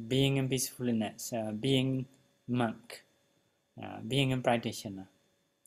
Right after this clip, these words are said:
Uh, uh, practitioner, the fruit of a practitioner means, uh, like a Magga Phala Nibbana. Those attainment he cannot get. It is a proper food. What is a proper medicine?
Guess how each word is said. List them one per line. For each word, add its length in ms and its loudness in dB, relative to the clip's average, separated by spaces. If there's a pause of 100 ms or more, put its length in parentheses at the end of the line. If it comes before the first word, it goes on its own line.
(340)
Uh, 320 -8
uh, 340 8
practitioner, 760 6 (580)
the 120 0
fruit 240 4
of 200 6
a 60 -6
practitioner 680 -4
means, 420 2
uh, 80 -2
like 300 -2
a 60 -4
Magga 380 0
Phala 280 -2
Nibbana. 480 -2 (420)
Those 220 2
attainment 840 0 (500)
he 100 -6
cannot 320 4
get. 420 -6 (500)
It 180 2
is 160 4
a 60 6
proper 380 8
food. 260 -8 (1700)
What 160 12
is 120 6
a 60 8
proper 380 10
medicine? 800 0